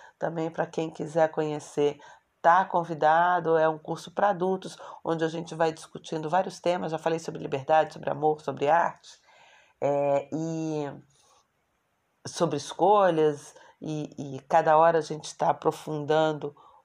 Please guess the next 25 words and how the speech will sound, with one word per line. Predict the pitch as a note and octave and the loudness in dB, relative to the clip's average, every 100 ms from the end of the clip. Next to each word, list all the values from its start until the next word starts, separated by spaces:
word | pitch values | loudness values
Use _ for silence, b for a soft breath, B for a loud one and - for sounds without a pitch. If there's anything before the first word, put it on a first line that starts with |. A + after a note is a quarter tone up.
| - | -8
um | D#3 | -6
tema, | D3 C#3+ C#3 F3+ G3 D#3+ | -4 -2 0 2 2 2
e | D3 | 2
a | D3 | 0
gente | C#3+ - | -2 -2
vai | D#3+ | 0
passeando | E3 D#3+ - E3 E3+ D#3 D#3 B B B | 0 -2 0 0 0 -2 -6 B B B
pelo | D3 D3 | 0 0
mundo | D3 E3+ G3 F3 | 2 0 0 -2
da | D3+ | -2
filosofia | D3+ D#3+ C#3+ C#3+ C3 - E3 F3+ E3+ D3+ | -4 -4 -4 -4 -8 -10 -8 -4 0 2
e | D3 | 0
trazendo | D3 D3 C#3+ C3 D3 D#3 D#3 C#3 C3+ b b b b | 0 2 2 2 0 0 0 -4 -6 b b b b
as | C#3+ C3+ | -4 -2
reflexões | D#3+ D#3 D3+ - - C#3+ | -2 -2 -6 -6 -6 -6
pro | - - | -6 -12
nosso | D3 D#3 - | -10 -10 -8
cotidiano. | D3 F3 E3+ G#3 F#3+ G#3 A3+ A3+ - B B B B B _ - | -8 -8 -4 2 4 4 0 -8 -20 B B B B B _ -4
E, | G3 F#3+ F#3+ F3+ F3 | 0 0 0 0 0
eh, | D#3+ D#3 D3+ D3 - - | 2 0 0 -6 -8 -4
e | G3+ | 0
também | G#3+ G#3 G#3+ | 0 0 -2
tem | G#3+ G#3+ G#3 | 0 0 0
um | G#3+ A3 | -2 -4
curso, | - - G#3+ A3+ A3 - - E3+ | -4 4 6 6 2 -6 -2 -2